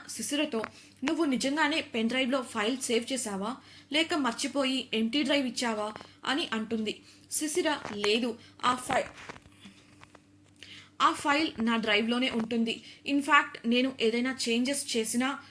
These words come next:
పెన్ డ్రైవ్లో ఉన్న ఫైల్కి డైరెక్ట్గా చేస్తాను, దానివల్ల నా ల్యాప్టాప్లో కూడా ఫైల్ ఉండదు," అని టెన్షన్ పడుతూ చెప్తుంది. అప్పుడే అక్కడి నుండి మధు, వీణలు వెళ్ళిపోతారు.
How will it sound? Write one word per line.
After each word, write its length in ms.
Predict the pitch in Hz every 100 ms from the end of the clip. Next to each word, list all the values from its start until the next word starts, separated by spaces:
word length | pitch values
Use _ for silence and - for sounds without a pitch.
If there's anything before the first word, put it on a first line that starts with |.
| - -
పెన్ 160 | 269 285
డ్రైవ్లో 340 | 339 302 311 -
ఉన్న 200 | 240 240
ఫైల్కి 680 | 233 - 214 226 233 294 -
డైరెక్ట్గా 560 | 196 208 214 233 247 240 233
చేస్తాను, 480 | 220 - 226 220 226 - - -
దానివల్ల 640 | 262 302 285 254 285 285 -
నా 200 | 220 220
ల్యాప్టాప్లో 540 | 202 202 - 240 247
కూడా 380 | 247 233 277 302 - - -
ఫైల్ 360 | 247 233 269 -
ఉండదు," 420 | 220 226 220 220 - - -
అని 240 | 285 285 - -
టెన్షన్ 340 | 226 233 277 254
పడుతూ 260 | 233 220 277
చెప్తుంది. 560 | - 220 - 226 220 - - - -
అప్పుడే 440 | 320 - 339 330 -
అక్కడి 300 | 233 - 247
నుండి 400 | 226 226 302 330 -
మధు, 440 | 208 214 220 269 -
వీణలు 480 | 202 226 220 233 -
వెళ్ళిపోతారు. 720 | 196 208 226 233 226 220 220